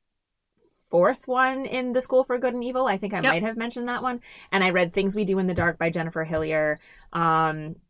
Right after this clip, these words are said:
Speaker 1: that one was, like, kind of based around a podcast, like, a mystery, you know, whatever,
Speaker 2: Okay.
Speaker 1: whodunit, and, you know, like, uh, there's a woman, and you're not sure who she is, but you think you know who she is, and, um, very, very good. I, I
Speaker 2: Okay.
Speaker 1: really, I really enjoyed it.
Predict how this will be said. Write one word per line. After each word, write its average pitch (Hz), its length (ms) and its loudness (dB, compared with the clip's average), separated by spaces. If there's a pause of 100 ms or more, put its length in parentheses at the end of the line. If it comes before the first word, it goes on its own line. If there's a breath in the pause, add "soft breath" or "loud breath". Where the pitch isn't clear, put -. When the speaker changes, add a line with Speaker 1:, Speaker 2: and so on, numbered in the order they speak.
(220)
Speaker 1:
that 185 200 2
one 190 160 2
was, 170 180 2
like, 165 280 0
kind 190 180 -2
of 160 80 -2
based 165 220 -4
around 156 160 -2
a 143 40 -8
podcast, 156 640 -2
like, 160 180 -2
a 147 140 -2
mystery, 165 920 -2
you 165 120 -4
know, 151 160 -2
whatever, 156 520 0
Speaker 2:
Okay. - 200 0
Speaker 1:
whodunit, 208 400 0
and, 151 360 -6 (140)
you 175 140 -2
know, 147 340 -4
like, 156 280 -2
uh, - 180 -2
there's 160 180 -2
a 151 60 -8
woman, 165 540 -2
and 151 600 -6
you're 165 160 -4
not 156 180 -4
sure 156 160 -4
who 160 140 -6
she 165 220 -2
is, 156 160 -2
but 135 100 -4
you - 60 -6
think 165 180 -8
you 165 60 -4
know 160 100 -2
who 160 80 -6
she 160 220 -2
is, 160 320 -2
and, 156 160 -8 (320 loud breath)
um, 165 160 0
very, 202 340 8
very 165 320 2
good. 131 180 -2
I, - 280 4
I - 20 8
Speaker 2:
Okay. 202 80 4
Speaker 1:
really, 170 240 2
I 165 100 2
really 127 260 0
enjoyed 139 260 -4
it. - 160 0